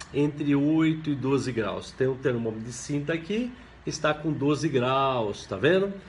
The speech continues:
Então nós vamos eliminar a cápsula. A cápsula é muito boa pra acabar com o fio do saca-rolha.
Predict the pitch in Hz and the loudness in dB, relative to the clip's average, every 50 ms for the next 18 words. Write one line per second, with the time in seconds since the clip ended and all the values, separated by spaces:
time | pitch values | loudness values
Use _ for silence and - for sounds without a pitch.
0 | - - - - - 143 139 139 139 139 131 113 135 135 135 127 123 - - - | -20 -20 -20 -8 -2 0 0 2 2 2 2 2 0 0 -2 -2 -6 -8 -12 -16
1 | - - - 160 180 180 170 160 147 139 123 123 120 120 117 117 113 - - 104 | -10 -4 2 2 4 4 4 4 2 2 0 0 0 0 -2 -4 -6 -8 -6 -6
2 | 104 107 120 - - - 190 208 226 240 208 - - - - - - - - - | -4 -4 -6 -6 -4 0 0 0 0 0 -4 -8 -12 -18 -20 -20 -20 -20 -20 -20
3 | - - - 127 120 - - 131 123 123 - 143 139 - - 151 143 139 127 120 | -12 -6 -4 -4 -4 -4 -4 -4 -6 -4 -4 -6 -8 -6 -2 -2 0 0 0 0
4 | 123 139 175 208 202 - - 196 151 117 123 131 131 123 117 107 - - 120 117 | 0 2 2 2 0 0 -4 -4 -2 -2 0 0 2 2 2 0 -2 -2 -4 -4
5 | 117 - 127 113 - - 131 139 143 - - - 151 147 143 - - - - - | -4 -4 -4 -4 -2 -2 -2 -2 -2 -4 -6 -4 -4 -4 -4 -4 -8 -10 -6 -2
6 | 127 123 120 113 104 104 104 - - 120 117 - - 104 78 98 98 101 110 123 | 0 0 0 0 -2 -6 -8 -6 -2 -2 -2 -2 -4 -8 -8 -6 -4 -2 -2 0
7 | 165 214 247 240 | 0 0 -2 -4